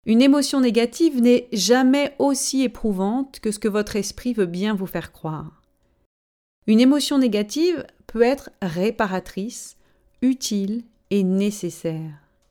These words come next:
Elle peut vous aider à avancer. Alors ne fuyez pas vos émotions négatives, prenez-en simplement conscience. Pour finir, un petit retour sur notre challenge de ce mois de décembre.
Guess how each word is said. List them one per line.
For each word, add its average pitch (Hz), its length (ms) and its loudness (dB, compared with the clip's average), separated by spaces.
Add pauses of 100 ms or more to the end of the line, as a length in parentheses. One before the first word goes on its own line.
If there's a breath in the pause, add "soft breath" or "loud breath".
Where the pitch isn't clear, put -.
(440)
Elle 214 260 0
peut 285 140 -2
vous 247 260 0
aider 214 220 0
à 180 160 0
avancer. 160 540 -6 (680)
Alors 175 260 0
ne 185 120 0
fuyez 277 460 -2
pas 160 340 -6 (140)
vos 185 80 -6
émotions 175 480 -4
négatives, 180 640 -4 (500 soft breath)
prenez-en 226 720 0
simplement 202 760 -4 (160)
conscience. - 960 -10 (1500)
Pour 339 160 2
finir, 269 600 4
un 277 160 2
petit 339 320 0
retour 302 500 -4
sur 226 220 -4
notre 277 340 -2
challenge 226 500 0
de 185 120 0
ce 196 160 -2
mois 226 200 0
de 240 120 0
décembre. 170 840 -2